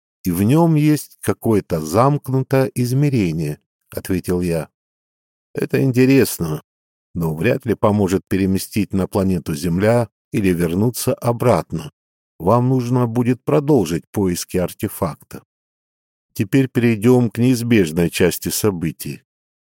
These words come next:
Когда тебя выкинет в реал, то первым делом придётся подняться на первый этаж центра погружения, а далее пробиваться наружу. Ну и последнее —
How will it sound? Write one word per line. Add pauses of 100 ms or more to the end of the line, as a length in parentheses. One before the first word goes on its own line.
Когда
тебя
выкинет
в
реал, (280)
то (100)
первым
делом
придётся
подняться
на
первый
этаж (160)
центра
погружения, (380)
а
далее
пробиваться
наружу. (640)
Ну
и
последнее —